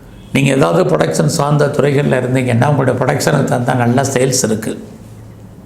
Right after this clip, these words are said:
அது மட்டுமல்ல, நீங்க மேனுஃபேக்சரிங் லைன்ல இருக்கிறவங்களுக்கும் நல்லா இருக்கு. அதுலேயும் குறிப்பா நீங்க ஆட்டோமொபைல் லைன்ல இருக்கிறீங்க, சிவில் லைன்ல இருக்கிறீங்க, மெக்கானிக்கல் லைன்ல இருக்கிறவங்களுக்கெல்லாம்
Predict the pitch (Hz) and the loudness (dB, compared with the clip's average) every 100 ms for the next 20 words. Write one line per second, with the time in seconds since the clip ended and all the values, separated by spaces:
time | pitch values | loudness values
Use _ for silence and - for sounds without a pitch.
0 | - - - - - - - - - - | -20 -20 -20 -20 -20 -20 -20 -20 -20 -20
1 | - - 131 143 147 156 143 135 147 - | -18 -2 2 2 2 2 4 2 0 -2
2 | - - - - - - - - 147 165 | -10 -16 -20 -20 -20 -20 -20 -6 0 2
3 | 135 151 180 175 151 175 156 151 156 147 | 2 2 2 0 0 0 2 2 2 2
4 | 139 147 143 139 131 135 165 160 - - | 0 0 0 2 0 0 0 -2 -4 -8
5 | - 127 139 139 - 151 - 113 - - | -4 0 0 0 -2 -2 -4 -8 -14 -20
6 | - - - - - - - - 139 151 | -20 -20 -20 -20 -20 -20 -20 -6 -2 0
7 | 170 165 160 170 165 156 143 147 160 147 | 2 2 2 2 2 2 2 0 0 2
8 | 151 147 139 135 127 135 135 139 - 143 | 2 2 0 0 0 0 0 0 0 2
9 | 151 151 139 135 131 131 127 143 143 143 | 2 2 2 0 0 0 0 0 0 2
10 | 170 175 147 135 131 123 117 127 120 117 | 2 2 2 2 2 0 0 0 2 2
11 | 120 117 139 | 2 2 0